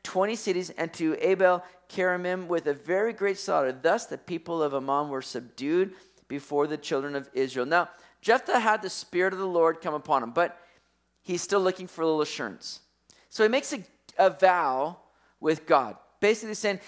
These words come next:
"If you deliver us, then I'll offer up the first thing that comes out of my house."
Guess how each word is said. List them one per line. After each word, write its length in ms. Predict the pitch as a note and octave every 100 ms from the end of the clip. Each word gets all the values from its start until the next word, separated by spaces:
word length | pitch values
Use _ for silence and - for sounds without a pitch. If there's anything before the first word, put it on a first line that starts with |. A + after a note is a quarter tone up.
| - -
"If 220 | G3 G3+
you 120 | A#3+
deliver 400 | A#3 A#3+ A3 A3+
us, 300 | A#3+ F#3 - - _
then 220 | - F#3+ G#3
I'll 340 | G#3+ A#3 B3+ -
offer 420 | G#3 A3+ A3+ G#3+
up 140 | G3 G3
the 80 |
first 320 | F3+ G#3+ G#3 -
thing 120 | G3
that 120 | F3
comes 220 | F3+ E3
out 120 | D#3+
of 60 | D#3
my 160 | D3 C3+
house." 440 | A#2 G#2 -